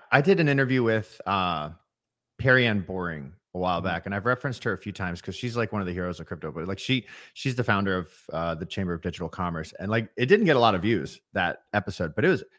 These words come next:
Speaker 1: freaking badass. And she got into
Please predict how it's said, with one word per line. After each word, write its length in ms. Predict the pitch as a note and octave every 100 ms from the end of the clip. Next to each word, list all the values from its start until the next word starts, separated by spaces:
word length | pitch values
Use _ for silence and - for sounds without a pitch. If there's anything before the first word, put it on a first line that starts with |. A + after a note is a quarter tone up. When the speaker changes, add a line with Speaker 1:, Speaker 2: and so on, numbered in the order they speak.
| _ -
Speaker 1:
freaking 240 | D#3 A2+
badass. 480 | G2+ F2+ G#2+ F#2 F2+
And 160 | A2 A2
she 300 | - E3+ F#3
got 220 | D#3 A#2+
into 640 | B2+ - B2+ A2 G2+ G2